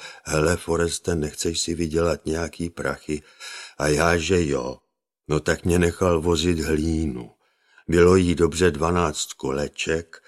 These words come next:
a já se s ní v tom pařáku tahal až kdo ví kam. A když jsem byl hotovej, šáhne do kapsy a dává mi dolar. Kdyby jsem nebyl blbej, tak hned řeknu, co je to za žebráckou mzdu.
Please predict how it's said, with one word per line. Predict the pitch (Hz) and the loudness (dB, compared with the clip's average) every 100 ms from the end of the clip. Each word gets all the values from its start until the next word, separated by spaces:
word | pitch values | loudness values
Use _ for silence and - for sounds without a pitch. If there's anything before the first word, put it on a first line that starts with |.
| _ | _
a | 69 | -6
já | 71 73 76 | -4 -2 -2
se | 85 82 | -2 -2
s | - | 0
ní | 92 | -2
v | 85 | -2
tom | - 87 | 0 0
pařáku | - 73 73 85 85 - 85 | 0 -4 -2 -2 -2 -6 -6
tahal | - 73 69 80 - | -2 -2 0 -2 -4
až | 78 73 | -8 -8
kdo | 71 85 | -2 0
ví | 85 82 | 2 -2
kam. | - 67 67 67 67 - - - - | -6 -10 -8 -10 -14 -20 -20 -10 -2
A | 71 | -2
když | 85 - | -2 -2
jsem | 101 92 | 0 2
byl | 95 85 | 2 0
hotovej, | 76 - 87 85 87 | -4 -2 0 2 2
šáhne | 80 92 87 87 87 | 0 -2 -2 -2 -2
do | 71 | -2
kapsy | - 80 78 - 87 85 | -6 -8 -6 -2 -2 -4
a | - 71 | -6 -6
dává | 73 73 78 80 | -2 0 0 0
mi | 80 80 | 0 -2
dolar. | 76 76 73 64 - - _ _ _ _ _ _ _ | 0 0 0 -4 -10 -20 _ _ _ _ _ _ _
Kdyby | 82 92 | -2 0
jsem | 85 98 95 | 4 4 6
nebyl | 95 95 104 98 | 4 6 8 8
blbej, | 90 85 85 90 98 | 6 2 4 4 4
tak | 92 95 82 | 2 -2 -2
hned | 73 92 80 | -2 -2 -2
řeknu, | 67 85 - 95 | -2 -4 0 -2
co | - 85 | 0 0
je | 87 87 | 0 0
to | - | -2
za | 90 69 | -2 -2
žebráckou | 76 87 82 87 87 - 98 95 | -2 0 0 0 -2 -2 0 2
mzdu. | 92 78 69 69 69 | 0 -2 -4 -6 -6